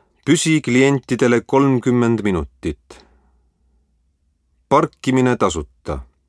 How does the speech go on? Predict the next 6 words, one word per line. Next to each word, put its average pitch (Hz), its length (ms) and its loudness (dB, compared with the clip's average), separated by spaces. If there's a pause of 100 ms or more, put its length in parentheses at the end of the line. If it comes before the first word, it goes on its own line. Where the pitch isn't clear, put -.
(920)
Parkimine 135 640 0
tasuline. 76 640 -4 (920)
Maksmine 92 600 -2
kassas. - 520 -4 (1400)
Hoia 147 300 4
vahet. 82 540 -4